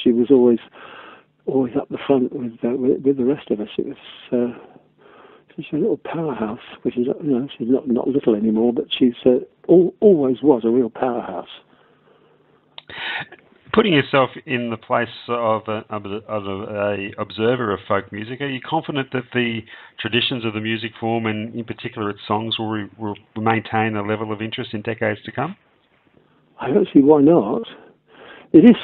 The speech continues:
Speaker 1: cyclical, though, isn't it? Um,
Speaker 2: Yeah.
Speaker 1: um, so we, we, uh, it seemed to skip a generation. You know, we were, uh,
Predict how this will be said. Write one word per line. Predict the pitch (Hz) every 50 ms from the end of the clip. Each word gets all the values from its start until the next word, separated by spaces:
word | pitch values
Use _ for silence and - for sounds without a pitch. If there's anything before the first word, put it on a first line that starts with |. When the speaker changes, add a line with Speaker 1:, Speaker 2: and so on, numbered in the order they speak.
| - 240
Speaker 1:
cyclical, | 214 - - 143 - - 113 98
though, | 101 107 120 143
isn't | 165 - - 131 113
it? | 101 101 - - -
Um, | - - 143
Speaker 2:
Yeah. | 139 135 139 147 - - - - - - - - - 302 294 262 165 151 147
Speaker 1:
um, | 151 156 156 143 - - - - - - - - _ _ - - -
so | 156 156 -
we, | - - 160 185 - -
we, | 165 175 170 160 165 170 156
uh, | 147 147 143 - - - - - - - - - _ -
it | - 151 - - -
seemed | 214 208 -
to | 185 - -
skip | - - 202 185 -
a | 175
generation. | - 180 170 165 165 160 170 175 175 165 - - 107 92 90 - - _ _ _ _ _ _ _ _ _ _ _ _ _ _ -
You | - 123
know, | 104 123
we | 123 123 139 143
were, | 139 -
uh, | - - 123